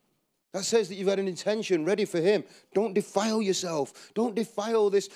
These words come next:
this bed that's being laid for us. Ephesians five twenty-seven says that he might present himself, he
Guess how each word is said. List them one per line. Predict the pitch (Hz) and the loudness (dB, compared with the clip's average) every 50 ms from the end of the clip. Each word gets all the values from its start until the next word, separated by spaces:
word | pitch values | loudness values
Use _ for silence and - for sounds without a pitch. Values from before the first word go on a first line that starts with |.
| - - - | -20 -2 0
this | 196 202 - | 0 0 0
bed | - _ _ - 202 220 220 - - | -6 _ _ -2 0 0 0 2 0
that's | 196 - - | 0 0 0
being | - 185 196 196 185 180 175 | -4 -4 -2 -2 -2 -2 -2
laid | 170 185 196 202 190 - | -2 0 0 -2 -2 -4
for | - - 170 180 190 185 175 151 | -6 -8 -6 -4 -4 -4 -4 -6
us. | 131 - - _ _ _ _ _ _ _ _ _ _ _ _ _ _ _ _ _ _ _ _ _ _ _ _ _ _ _ _ _ _ _ _ _ _ _ _ _ _ _ _ _ _ _ _ _ _ _ _ | -8 -12 -18 _ _ _ _ _ _ _ _ _ _ _ _ _ _ _ _ _ _ _ _ _ _ _ _ _ _ _ _ _ _ _ _ _ _ _ _ _ _ _ _ _ _ _ _ _ _ _ _
Ephesians | - 151 - 208 214 202 165 196 196 185 - | -12 -6 -2 0 0 0 2 0 0 0 -2
five | - - 202 208 214 208 190 156 | -2 0 2 4 4 4 2 2
twenty-seven | - - 196 196 196 180 - 214 214 214 202 196 180 | 2 0 2 2 2 2 2 2 2 2 2 0 0
says | - - 214 208 202 190 165 156 | 0 2 4 4 4 4 4 2
that | 190 180 - - - - | 0 -2 -2 -6 -14 -6
he | - 214 | -4 0
might | 220 214 220 208 214 | 2 2 2 2 -2
present | - 202 185 156 233 247 240 190 | -4 -6 0 2 2 2 2 0
himself, | 208 196 - - 208 196 202 180 - - - _ _ _ _ _ _ _ _ _ _ _ | -4 -6 -2 2 4 4 4 2 -2 -8 -20 _ _ _ _ _ _ _ _ _ _ _
he | 165 180 | -4 -4